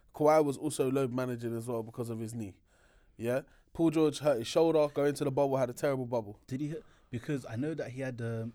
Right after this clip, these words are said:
Speaker 2: that off season he had a surgery. Yeah,
Speaker 1: But
Speaker 2: he had the surgery.
Speaker 1: they're,
Speaker 2: Yeah, he had the
Speaker 1: they're
Speaker 2: s-
Speaker 1: different things. Yeah, hundred percent. Then, um, the following year, Kawhi's still load managing.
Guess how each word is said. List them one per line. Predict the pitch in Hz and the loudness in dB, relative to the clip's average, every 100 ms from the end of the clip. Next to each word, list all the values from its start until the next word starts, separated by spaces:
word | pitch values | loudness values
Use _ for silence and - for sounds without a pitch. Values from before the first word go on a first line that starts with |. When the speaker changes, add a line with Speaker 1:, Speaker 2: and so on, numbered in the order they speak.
| _ | _
Speaker 2:
that | - | -10
off | 131 117 | -10 -10
season | - 110 | -10 -8
he | 104 | -6
had | 110 | -6
a | 98 | -8
surgery. | - 131 127 98 92 92 107 _ _ _ _ | -8 -6 -6 -8 -10 -10 -12 _ _ _ _
Yeah, | 107 | -8
Speaker 1:
But | 107 | -6
Speaker 2:
he | 101 | -4
had | 110 | -8
the | 107 | -8
surgery. | - - - 101 | -4 -2 -4 -6
Speaker 1:
they're, | 98 | -10
Speaker 2:
Yeah, | 92 | -12
he | - | -14
had | 214 | -8
the | |
Speaker 1:
they're | 370 370 | -6 -6
Speaker 2:
s- | 370 | -6
Speaker 1:
different | 330 - 311 311 | -8 -6 -6 -8
things. | - 285 196 135 | -8 -6 -6 -2
Yeah, | 170 156 | 2 4
hundred | 180 165 | 2 -4
percent. | 143 139 - 104 - _ | -2 -4 -6 -16 -20 _
Then, | 143 185 175 170 175 - _ | 12 12 12 4 -8 -20 _
um, | 151 151 151 147 - | 8 8 6 -6 -6
the | - | -6
following | - 160 170 156 147 | 2 4 6 4 2
year, | 143 139 139 - _ _ | 2 2 0 -8 _ _
Kawhi's | - 160 170 160 | 0 6 8 6
still | - 156 143 | 2 0 2
load | 143 135 | 2 2
managing. | 127 131 127 127 123 120 | 0 -2 -2 -2 -4 -6